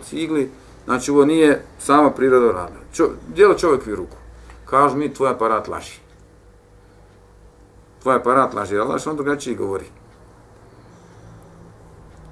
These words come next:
Jel tako? Jedna nas ubeđuje na kakve druge. E sad, ovih dana kažu,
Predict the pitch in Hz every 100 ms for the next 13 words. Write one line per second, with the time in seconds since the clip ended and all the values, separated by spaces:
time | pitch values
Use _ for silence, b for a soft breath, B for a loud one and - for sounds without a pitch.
0 | - - - 120 120 107 - - 156 196
1 | 180 - 151 165 156 131 143 139 113 117
2 | 160 - 240 233 - - - 160 202 175
3 | 185 202 196 165 - - - - - 185
4 | 185 170 175